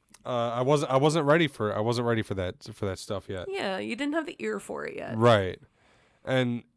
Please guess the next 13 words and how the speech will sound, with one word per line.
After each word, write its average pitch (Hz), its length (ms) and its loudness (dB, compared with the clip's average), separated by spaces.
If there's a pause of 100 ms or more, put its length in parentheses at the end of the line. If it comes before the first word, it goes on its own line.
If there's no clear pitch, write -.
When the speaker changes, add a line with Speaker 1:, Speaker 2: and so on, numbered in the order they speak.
(100)
Speaker 1:
it's 139 240 0
honestly, 151 520 2
I 127 180 2
think 131 540 -4
Dillinger 120 420 2
is 110 120 -2
one 107 160 0
of 110 60 -2
those 110 200 0
bands 104 640 -4
that 104 220 0
I, 98 160 -2
like, 98 420 -6